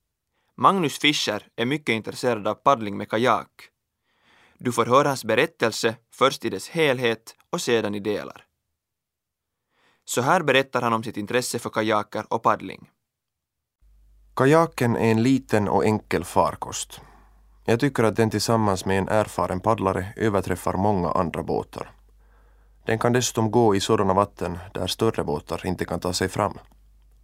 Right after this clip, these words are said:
Speaker 2: På land kan man dra den relativt enkelt längs vägar med hjälp av en vagn. I båten ryms all utrustning som behövs. Det som är en verklig fördel med kajak är just enkelheten.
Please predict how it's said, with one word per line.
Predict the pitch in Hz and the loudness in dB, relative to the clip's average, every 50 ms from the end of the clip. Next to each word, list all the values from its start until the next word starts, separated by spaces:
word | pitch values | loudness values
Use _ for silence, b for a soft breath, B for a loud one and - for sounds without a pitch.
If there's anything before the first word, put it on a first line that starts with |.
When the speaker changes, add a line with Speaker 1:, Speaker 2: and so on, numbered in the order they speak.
| _ _ _ _ _ _ _ _ _ _ _ _ _ _ _ _ _ _ _ _ _ _ _ _ _ _ _ _ _ | _ _ _ _ _ _ _ _ _ _ _ _ _ _ _ _ _ _ _ _ _ _ _ _ _ _ _ _ _
Speaker 2:
På | - 127 | 0 2
land | 127 143 156 156 147 131 113 113 107 - - - | 4 6 6 4 4 0 -2 -4 -10 -12 -8 -4
kan | - 107 | -2 0
man | 110 107 104 | 2 2 2
dra | 101 110 110 107 | 4 4 4 4
den | 101 98 98 95 | 4 2 0 0
relativt | 98 104 101 101 - - 90 90 - - | 0 0 0 -2 -2 -2 -4 -6 -4 -2
enkelt | 92 104 98 - - 82 85 | -2 -2 -2 -2 -4 -4 -4
längs | - 78 80 82 - - | -4 -6 -4 -4 -2 0
vägar | 101 101 90 87 76 76 - - 95 | 0 0 0 0 -2 -6 -6 -6 -6
med | 95 92 | -2 -2
hjälp | 90 87 - - | -2 0 0 0
av | 90 90 | 0 2
en | 90 90 | 2 2
vagn. | 92 92 78 - - - - - _ _ _ _ _ _ _ _ _ _ _ _ _ _ _ _ _ | 2 0 0 0 -4 -12 -16 -20 _ _ _ _ _ _ _ _ _ _ _ _ _ _ _ _ _
I | - - - | -4 -2 0
båten | 87 92 92 90 - - 92 90 | 2 4 4 4 2 0 -2 0
ryms | 95 95 95 98 92 87 - - - | 2 2 2 2 2 0 -2 -4 0
all | - 95 98 95 87 80 101 95 | 2 2 4 4 4 2 2 0
utrustning | 87 - - - - - - - 78 73 | 0 -2 -6 -8 -8 -8 -8 -8 -6 -6
som | - - 85 87 | -4 -6 -6 -4
behövs. | 92 92 92 90 80 73 92 - - - - _ _ _ _ _ _ _ _ _ _ _ _ _ _ _ _ _ _ _ _ _ _ - - - | -4 -2 -2 -2 -4 -4 -6 -8 -8 -10 -12 _ _ _ _ _ _ _ _ _ _ _ _ _ _ _ _ _ _ _ _ _ _ -20 -20 -10
Det | - 101 113 117 113 | -2 2 2 2 2
som | - 104 98 98 | 2 2 2 4
är | 92 92 92 | 4 4 4
en | 90 90 90 | 2 2 2
verklig | 92 101 104 - - - 90 - | 2 2 2 2 -2 -4 -4 0
fördel | - 104 107 92 - 76 60 - | 2 2 2 2 2 0 -4 -4
med | 65 73 - | -6 -6 -6
kajak | - 85 82 80 78 78 80 - - - - | -4 -2 0 0 0 -2 -4 -8 -10 -6 -2
är | 98 98 | 0 0
just | 87 82 85 - - | 0 0 -2 -2 -2
enkelheten. | 95 95 90 - - - - 90 - - - - - 92 | -2 -2 -2 -2 -6 -10 -10 -10 -12 -12 -10 -10 -12 -12